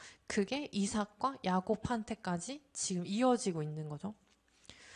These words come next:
그리고 사라는 어땠냐면 믿음으로 사라 자신도 나이가 많아 단산하였으나 잉태할 수 있는 힘을 얻었으니 이는 약속하신 이를 믿으신 줄 알았습니다.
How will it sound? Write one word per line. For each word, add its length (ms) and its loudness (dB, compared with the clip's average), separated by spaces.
그리고 220 4
사라는 460 6
어땠냐면 760 0
믿음으로 500 4
사라 360 6
자신도 600 0
나이가 380 6
많아 360 2
단산하였으나 1000 0
잉태할 480 4
수 180 -4
있는 240 0
힘을 300 2
얻었으니 640 2
이는 260 0
약속하신 720 0
이를 300 0
믿으신 640 0
줄 160 0
알았습니다. 640 -2